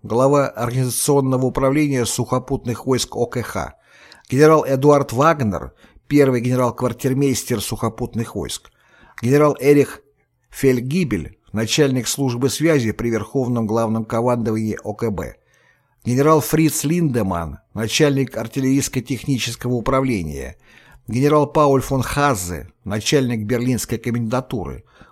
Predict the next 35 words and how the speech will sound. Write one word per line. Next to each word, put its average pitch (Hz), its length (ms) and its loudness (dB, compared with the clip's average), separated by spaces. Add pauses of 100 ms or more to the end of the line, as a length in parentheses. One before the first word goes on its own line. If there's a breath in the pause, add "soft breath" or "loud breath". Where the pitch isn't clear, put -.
(100 soft breath)
Он 151 180 2
мог 160 240 2
выделить 135 320 2
войска 139 460 0
для 104 140 -4
захвата 104 440 -2
Берлина. 104 680 -6 (500)
Полковник 139 600 0
барон 135 300 2
фон 131 320 -2
Рене, 120 680 0 (400 soft breath)
начальник 135 600 0
отдела 127 400 0
иностранных 117 640 -2
армий, 110 460 -2 (320 soft breath)
и 123 80 -2
его 151 220 4
начальник 147 520 2
штаба 143 380 2
капитан 120 460 -2
граф 120 280 -2
фон 117 340 -2
Матюшка. 110 680 -6 (640)
К - 80 -20
числу 170 420 2
заговорщиков 160 1000 2
примыкали 180 580 0
еще 165 400 0
два 139 340 2
или 143 220 2
три 147 260 -2
занимавшие 127 840 0
ключевые 131 580 0
должности 147 580 -2
генерала, 110 720 -2